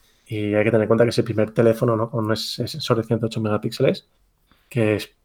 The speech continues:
me imagino, barra espero que las demás compañías,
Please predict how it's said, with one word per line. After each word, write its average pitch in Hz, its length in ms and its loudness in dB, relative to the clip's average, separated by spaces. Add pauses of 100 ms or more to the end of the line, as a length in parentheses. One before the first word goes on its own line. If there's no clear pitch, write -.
(100)
me 135 200 2
imagino, 120 1500 6
barra 123 440 2
espero 127 500 4
que 131 100 -2
las 113 100 2
demás 110 220 0
compañías, 117 600 -4